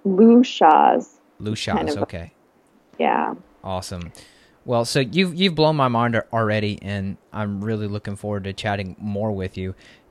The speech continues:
Speaker 2: Take us through some of your family and their health history. You wrote about your daughter and basically how,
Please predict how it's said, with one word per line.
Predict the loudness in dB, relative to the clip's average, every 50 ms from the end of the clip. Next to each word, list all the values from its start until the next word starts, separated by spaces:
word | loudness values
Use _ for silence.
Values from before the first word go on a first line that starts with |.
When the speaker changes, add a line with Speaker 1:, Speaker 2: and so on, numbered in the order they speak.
| _
Speaker 2:
Take | -4 0 0 0 2 0
us | 0 0 -2 -6 -10 -12 _ _
through | -4 -2 0 0 0 0 -2 -4 -8 _ _ _ _ _ _ _ -14
some | -10 -6 -4 -2 -2 -2 -4 -4
of | -4 -2 -2 0 -2 -2 -4 -8 _ _ _ _ _ _ _ _
your | -16 -8 -6 -4 -2 0 -2 -2
family | -4 -4 -4 -2 -2 -2 -2 -2 -4 -4 -6 -8
and | -8 -6 -6 -4 -6 -6 -6
their | -4 -2 -2 -2
health | -2 -4 -4 -4 -6 -8 -16 _
history. | -14 -10 -8 -8 -6 -8 -8 -10 -10
You | -8 -8 -4
wrote | -2 0 0 0 0
about | 0 0 0 0 0 0 -2 -6 _ _ _ _ _ _ _ _ _ _ _ _ _ _ -20 -14
your | -8 -6 -4 -4
daughter | -4 -2 -2 0 0 0 -2 -4 -6 -8 -8
and | -8 -8 -6 -6 -6 -6
basically | -6 -6 -6 -8 -8 -8 -8 -6
how, | -6 -4 -4 -4 -6 -6